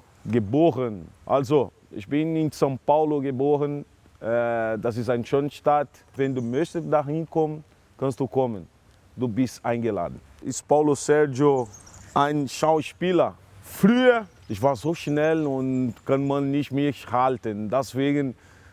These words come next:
äh, habe ich f-, viele Fouls gehabt und, äh,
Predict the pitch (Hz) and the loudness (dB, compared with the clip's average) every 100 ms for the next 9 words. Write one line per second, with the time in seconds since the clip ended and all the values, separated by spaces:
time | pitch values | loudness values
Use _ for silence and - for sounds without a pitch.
0 | - 127 131 123 123 120 120 117 113 117 | -2 0 2 2 0 0 -2 -4 -6 -4
1 | 127 135 - - - 92 107 151 156 123 | -2 -2 -6 -14 -14 -12 -4 0 0 0
2 | - 127 143 - 139 135 143 - 139 123 | 0 0 0 -2 0 2 0 -2 -6 -6
3 | 120 117 - 123 113 | -6 -6 0 0 0